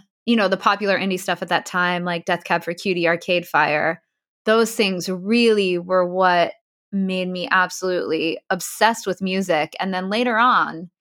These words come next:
I was, you know, writing my songs and I was like, you know, maybe I could write a song that sounds like the Thermals because I liked the Thermals a lot.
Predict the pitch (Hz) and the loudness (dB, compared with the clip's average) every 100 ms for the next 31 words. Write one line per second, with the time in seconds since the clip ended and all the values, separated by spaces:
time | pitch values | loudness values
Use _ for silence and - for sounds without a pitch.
0 | _ - 190 180 190 240 214 190 190 220 | _ 0 2 0 -2 0 2 4 4 4
1 | 233 226 214 190 190 196 185 185 190 190 | 2 0 2 2 2 0 -2 -4 -4 -2
2 | 185 185 180 - - 208 214 220 196 196 | 0 0 -2 -8 -2 2 4 4 2 2
3 | 185 185 180 185 185 - 175 175 170 170 | 2 2 0 0 0 0 0 0 -2 -2
4 | 196 175 143 156 - 180 190 185 180 170 | 0 0 0 -4 -4 -6 2 4 4 2
5 | - - 190 196 190 175 170 180 127 - | 0 -6 -4 0 0 0 -2 -2 0 0